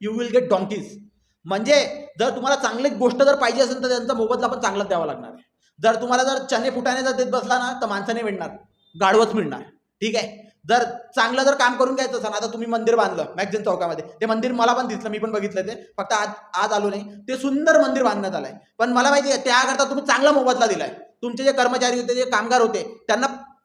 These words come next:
चांगले पै-, वेतन वगैरे दिलं ना, इंजिनियर, आर्किटेक्टकडनं ते ड्रॉइंग काढून घेतलं असेल, तर कसं आहे ना, जर तुम्हाला इथे क्लास करायचा, इथं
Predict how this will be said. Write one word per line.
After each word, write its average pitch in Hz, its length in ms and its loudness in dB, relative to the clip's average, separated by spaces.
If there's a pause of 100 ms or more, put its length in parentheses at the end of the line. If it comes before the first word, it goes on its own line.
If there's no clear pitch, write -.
चांगले 254 240 2
पै-, 247 260 2
वेतन 233 220 6
वगैरे 262 260 4
दिलं 254 220 2
ना, 220 140 0
इंजिनियर, 240 380 -2
आर्किटेक्टकडनं 254 640 0
ते 262 260 0
ड्रॉइंग 220 260 0
काढून 226 180 2
घेतलं 196 260 0
असेल, 160 160 -8 (340)
तर 220 60 -2 (400)
कसं 240 120 2
आहे 277 80 2
ना, 262 140 0 (400)
जर 277 140 6
तुम्हाला 285 220 2
इथे 285 140 4
क्लास 247 260 0 (100)
करायचा, 240 260 -2
इथं 233 180 -2